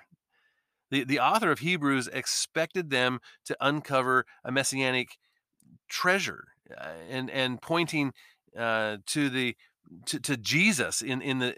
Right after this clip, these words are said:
in the deeps of, of God's word instead of where they were, which is just simply treading water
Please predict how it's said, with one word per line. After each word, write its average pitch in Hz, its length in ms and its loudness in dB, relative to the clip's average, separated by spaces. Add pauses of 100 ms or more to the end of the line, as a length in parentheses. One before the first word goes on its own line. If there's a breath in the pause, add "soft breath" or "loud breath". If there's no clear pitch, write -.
in 123 200 -4
the 107 180 -2 (580 soft breath)
deeps - 540 -2 (380 soft breath)
of, 131 180 4
of 123 200 0
God's 123 320 2
word 120 420 6
instead 127 400 0
of 120 260 2 (400 soft breath)
where 120 240 2
they 110 160 2
were, 107 400 4
which 95 240 -10
is 98 100 -6
just 98 240 -4
simply 104 440 -6
treading 104 420 -4
water 101 460 4